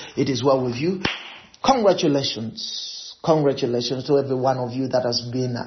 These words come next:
um, uh, uh, um, you know, uh, uh, uh, part of this service. God bless you. God multiply you.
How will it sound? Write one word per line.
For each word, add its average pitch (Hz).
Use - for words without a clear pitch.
um, 113
uh, 117
uh, 113
um, 110
you 143
know, 131
uh, 131
uh, 110
uh, 110
part 156
of 127
this 123
service. 135
God 123
bless 127
you. 107
God 135
multiply 127
you. 107